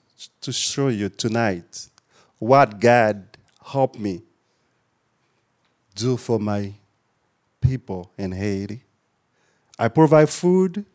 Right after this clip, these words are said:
I provide w-, clean water because they used to go to the river and they take, uh, the, the shower in the river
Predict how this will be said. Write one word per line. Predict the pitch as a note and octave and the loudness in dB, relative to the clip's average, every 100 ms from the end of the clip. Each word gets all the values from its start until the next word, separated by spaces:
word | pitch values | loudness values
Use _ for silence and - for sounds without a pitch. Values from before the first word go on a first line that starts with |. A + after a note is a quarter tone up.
| _ _ _ _ _ | _ _ _ _ _
I | C#3+ | -2
provide | C3+ D#3 C3+ C3+ C3+ B2 | 4 4 6 6 4 2
w-, | G#2 A2 - | 0 -4 -6
clean | D3 D3+ D3+ | -4 -2 0
water | D3+ D#3 E3 | 0 0 0
because | D3+ B2 D3+ C#3+ | -2 -2 2 4
they | C3+ E3+ | 4 2
used | G3+ E3 | 2 0
to | |
go | D#3+ D3 | 0 0
to | C#3 | 2
the | A#2+ | 2
river | G2+ D3 D3+ G2+ E2 _ _ _ _ _ _ _ _ _ _ | 2 2 0 -2 -8 _ _ _ _ _ _ _ _ _ _
and | - A2+ | -6 -2
they | A2 A#2 | -2 -2
take, | - - C#3 _ _ _ _ | -4 -6 -6 _ _ _ _
uh, | - E2 | -20 -14
the, | D#2+ | -12
the | C#2+ G#2 | -10 -8
shower | - C3+ D#3+ F3+ | -2 2 4 4
in | F3+ D#3 | 2 2
the | C3 | 2
river | B2+ D#3 E3+ A#2 G2+ | 6 6 6 4 -2